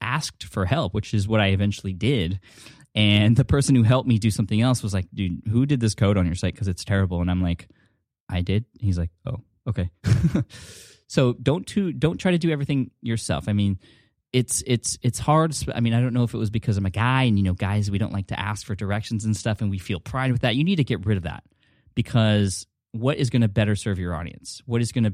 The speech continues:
better give you the ability to do, to, to do what it is that you need to do to, uh, provide information for your audience,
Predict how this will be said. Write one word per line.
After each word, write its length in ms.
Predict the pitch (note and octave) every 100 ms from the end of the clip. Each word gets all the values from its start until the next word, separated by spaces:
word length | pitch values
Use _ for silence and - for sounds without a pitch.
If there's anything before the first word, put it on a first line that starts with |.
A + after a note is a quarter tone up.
| - _
better 380 | A2+ G#2 G#2 G2 _ _ _ _ _ -
give 180 | A#2 A#2+
you 160 | G#2+ G#2+
the 140 | G2+
ability 420 | G2 C#3+ D#3+ A2
to 60 | F2+
do, 240 | F#2 A#2
to, 440 | G#2 - C#3 D3 C3
to 140 | -
do 240 | A#2 C3+ E3
what 280 | A2 A2+ A2+
it 160 | G#2+
is 160 | A#2 G#2
that 220 | G2+ D#2
you 80 | G2+
need 140 | G2
to 60 | G2
do 440 | G2 C3 G#2 E2 - _ _ _
to, 340 | - A2+ F#2+ F#2
uh, 140 | F2
provide 320 | E2+ G2+ F#2+
information 420 | F#2 G2+ F#2+ F2+ F#2
for 120 | F#2
your 120 | F2+
audience, 420 | E2 E2+ E2+ -